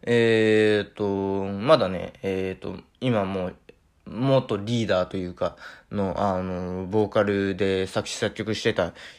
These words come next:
人が、あの、亡くなっちゃって、二十九歳で二千九年に亡くなってるんですけど、もう十年以上前に亡くなってるんですよ。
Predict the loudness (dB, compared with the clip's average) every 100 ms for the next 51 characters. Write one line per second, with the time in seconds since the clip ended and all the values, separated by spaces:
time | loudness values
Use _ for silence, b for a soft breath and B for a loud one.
0 | B -6 -4 0 2 2 0 0 -2 0
1 | 2 0 0 -2 -2 0 2 6 4 4
2 | 2 2 0 0 0 0 0 0 -2 -2
3 | -2 0 0 0 0 -2 -2 -6 -6 -6
4 | -4 -4 B B -6 0 4 4 4 2
5 | 0 -2 -4 -6 -6 -6 -6 -6 -8